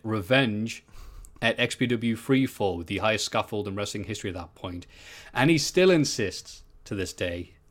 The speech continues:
even on the H B O special, not H B O, uh, Vice special they did, Dark Side of the Ring, that he was trying to kill Vic Grimes when he threw him off,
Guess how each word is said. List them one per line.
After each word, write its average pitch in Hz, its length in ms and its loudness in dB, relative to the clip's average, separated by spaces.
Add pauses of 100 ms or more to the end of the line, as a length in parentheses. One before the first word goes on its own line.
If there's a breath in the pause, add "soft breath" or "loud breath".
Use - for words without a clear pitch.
(200)
even 170 220 8
on 175 60 6
the 151 120 8
H 151 160 6
B 139 120 6
O 127 80 4
special, 104 500 -4
not 98 180 -10
H 92 160 -10
B 92 160 -6
O, 90 140 -6 (480)
uh, 101 180 0
Vice 123 280 4
special 98 340 -2
they 90 100 -6
did, 95 240 -4 (400 soft breath)
Dark 113 220 0
Side 95 160 0
of 85 60 -8
the 85 80 -12
Ring, 87 260 -10 (320)
that 92 180 0
he 101 100 -2
was 98 180 -4
trying 123 300 0
to 127 120 0
kill 107 320 0
Vic 101 220 -2
Grimes 92 460 -4 (120)
when 95 120 -10
he 90 80 -8
threw 131 280 2
him 107 120 2
off, 95 280 -4